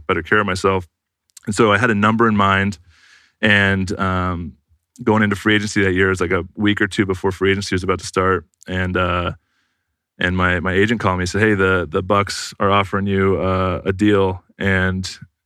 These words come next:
basically, it wasn't, it wasn't the mo-, the, the number that I wanted. And so I told my agent, I said, "Hey, there's not enough money."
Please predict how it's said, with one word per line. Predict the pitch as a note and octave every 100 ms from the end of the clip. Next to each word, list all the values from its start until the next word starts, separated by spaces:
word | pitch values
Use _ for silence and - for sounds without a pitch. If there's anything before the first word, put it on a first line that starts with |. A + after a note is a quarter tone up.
| _
basically, | A2+ A#2+ B2+ A2
it |
wasn't, | G2 G2 F#2+ E2
it | G2+
wasn't | G2 F#2 D#2
the |
mo-, | F#2 F#2 -
the, | F2+
the | E2+
number | F#2+ F#2+ F#2 F2
that | - F#2
I |
wanted. | F2+ F2+ F2 E2+ _ _ _ _
And | -
so | G2
I |
told | B2 A2
my |
agent, | G2+ C3 G2
I |
said, | F2+ G#2
"Hey, |
there's | G#2+ G2
not | G2
enough | F#2
money." | G2 G#2+ F2+